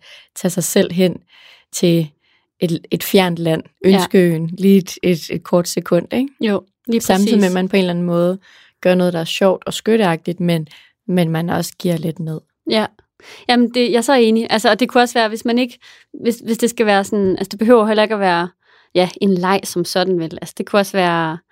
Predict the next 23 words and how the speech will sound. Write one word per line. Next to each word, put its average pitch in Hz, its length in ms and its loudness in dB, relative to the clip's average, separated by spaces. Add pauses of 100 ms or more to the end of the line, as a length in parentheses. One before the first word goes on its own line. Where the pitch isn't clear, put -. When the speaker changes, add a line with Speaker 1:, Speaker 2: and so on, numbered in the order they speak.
(340)
Speaker 2:
et 190 100 -4
spil, 220 460 2
man 196 180 4
spiller 165 380 -6
sammen, 170 460 -8
Speaker 1:
Mm. 170 60 0
Speaker 2:
eller 147 240 -6
et 214 160 0
eller 185 160 -2
andet. 175 160 -6
Det 214 80 -4
kan 233 80 2
også 226 120 -2
være, 233 60 2
at 226 60 2
man 220 140 0
synger, 180 640 0 (340)
jeg 185 100 -12
tror, 233 180 0
jeg 190 240 -2 (240)
faktisk 190 260 -2
før 208 140 2
har 175 180 -4